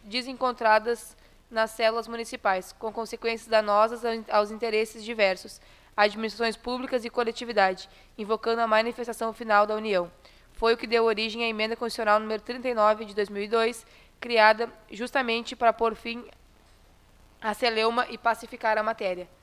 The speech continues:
A Emenda Constitucional trinta e nove de dois mil e dois foi inserida no texto constitucional com o intuito precípuo de repassar aos municípios a atribuição e o dever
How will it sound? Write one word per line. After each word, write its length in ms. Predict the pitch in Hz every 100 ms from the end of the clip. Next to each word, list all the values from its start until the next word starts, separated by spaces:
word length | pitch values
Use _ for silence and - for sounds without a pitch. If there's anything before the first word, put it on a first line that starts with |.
| _ _ _
A 100 | 214
Emenda 240 | 220 233 247
Constitucional 400 | 254 254 226 220
trinta 220 | 247 247
e 60 | 240
nove 180 | 226
de 80 | 226
dois 120 | 220
mil 140 | 220 214
e 20 |
dois 380 | 208 220 240 - - - -
foi 140 | 226
inserida 400 | 226 240 233 240
no 80 | 240
texto 320 | 233 233 233
constitucional 560 | - 254 - 247 208 226
com 200 | - 233
o 40 |
intuito 400 | 226 233 233 240 - - - - - - - - _ -
precípuo 1080 | 233 240 233 - - - - 269 - 269
de 100 | 214
repassar 500 | 233 240 240 226 226
aos 120 | 233 220
municípios 680 | 226 220 - 240 262 - -
a 160 | 214
atribuição 640 | 220 240 226 226 - 226 240
e 40 |
o 60 | 233
dever 400 | 226 208 220